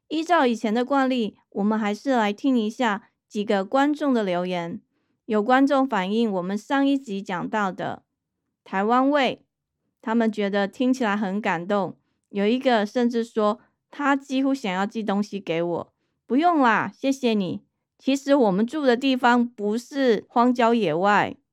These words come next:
我们住的城市有十几万人口，东西其实也蛮丰富的，就是没有办法像加州一样那么有台湾味而已啦。”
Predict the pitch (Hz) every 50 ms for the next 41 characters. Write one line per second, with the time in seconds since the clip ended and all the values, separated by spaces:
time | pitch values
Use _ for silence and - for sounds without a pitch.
0 | _ _ _ - - 226 233 254 285 285 359 349 330 302 285 - 240 220 233 233
1 | - 330 285 254 214 202 - - - 240 269 269 254 214 226 254 247 240 214 196
2 | 185 196 226 - 220 170 127 - - _ _ _ _ - 277 294 311 311 302 -
3 | 285 285 277 - 247 226 233 247 240 233 220 196 190 180 175 185 214 - 240 240
4 | 254 254 - 285 254 220 196 - 107 67 - _ _ _ _ _ _ _ _ _
5 | _ _ _ _ - 330 320 302 - 330 320 294 294 302 262 240 294 302 269 247
6 | 226 180 180 196 - 277 262 254 247 247 285 277 285 294 277 302 294 285 294 262
7 | 220 226 240 262 247 233 247 269 294 277 247 220 180 180 - - 202 202 226 247
8 | 254 262 269 277 277 254 226 190 208 214 247 254 240 196 180 170 165 160 - -